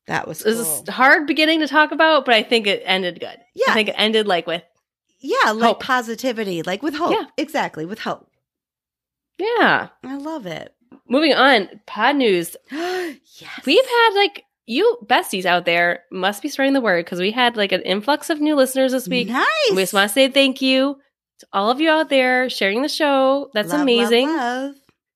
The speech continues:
Speaker 2: And thank you. So keep telling people about it
Speaker 1: That's
Speaker 2: 'cause we're
Speaker 1: awesome.
Speaker 2: seeing some, some movement, some people, more people following us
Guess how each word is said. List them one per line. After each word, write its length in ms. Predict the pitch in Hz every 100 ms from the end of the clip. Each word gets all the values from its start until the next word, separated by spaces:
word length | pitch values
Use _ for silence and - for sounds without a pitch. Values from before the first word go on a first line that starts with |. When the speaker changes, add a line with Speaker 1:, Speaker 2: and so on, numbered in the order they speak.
| _
Speaker 2:
And 240 | 202 196 196
thank 220 | 269 320
you. 160 | 160
So 180 | 170 185
keep 280 | 180 262 262
telling 240 | - 269 277
people 240 | 226 151
about 220 | 156 202 -
it 120 | -
Speaker 1:
That's 320 | 427 523 554
Speaker 2:
'cause 240 | 403 294 254
we're 160 | 269
Speaker 1:
awesome. 160 | 359 359
Speaker 2:
seeing 380 | 339 359 370 349
some, 600 | - 339 339 320 226 220
some 180 | - 294
movement, 440 | 269 320 359 302 233
some 100 | 240
people, 220 | 285 247
more 160 | 262
people 180 | 294 349
following 340 | 330 277 349 311
us 320 | 170 -